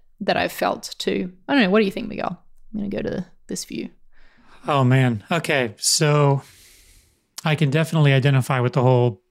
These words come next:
Speaker 2: sea of content thing. It's one of the things that I wonder as well. Um, I mean, I guess I would approach it as, um, I always try to put myself in most situations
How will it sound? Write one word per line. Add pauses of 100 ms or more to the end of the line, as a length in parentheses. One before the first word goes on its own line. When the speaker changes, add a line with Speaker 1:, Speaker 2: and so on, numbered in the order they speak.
(100)
Speaker 2:
sea
of
content
thing.
It's
one
of
the
things
that
I
wonder
as
well. (720)
Um,
I
mean,
I
guess (100)
I
would
approach
it
as,
um, (580)
I
always
try
to
put
myself
in
most
situations